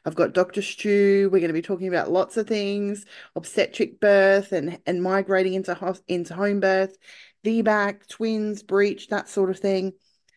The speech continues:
I've also got amazing Catherine Bell, and we're gonna be talking about birth mapping, which is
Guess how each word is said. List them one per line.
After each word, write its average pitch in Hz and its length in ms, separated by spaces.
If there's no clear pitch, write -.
I've 196 160
also 233 300
got 208 160
amazing 208 580
Catherine 190 800
Bell, 170 480
and 180 160
we're 185 80
gonna 190 100
be 190 80
talking 185 320
about 165 400
birth 196 600
mapping, 165 680
which 185 180
is 208 260